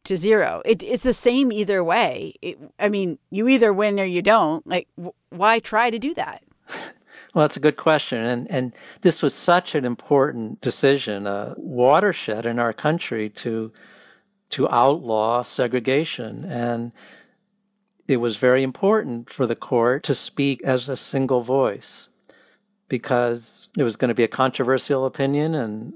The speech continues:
Speaker 2: many Americans objected to it.
Speaker 1: Mm.
Speaker 2: And so for the legitimacy of the court and its decision and for its persuasiveness,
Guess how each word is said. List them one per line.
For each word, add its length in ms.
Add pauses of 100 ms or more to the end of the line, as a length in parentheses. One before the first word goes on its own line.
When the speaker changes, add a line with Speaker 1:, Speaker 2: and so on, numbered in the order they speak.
(100)
Speaker 2:
many 420
Americans 800 (420)
objected 560
to 220
it. 160 (340)
Speaker 1:
Mm. 180
Speaker 2:
And 200
so 760
for 220
the 100
legitimacy 800
of 140
the 80
court 400
and 120
its 160
decision 640
and 280 (300)
for 240
its 120
persuasiveness, 1080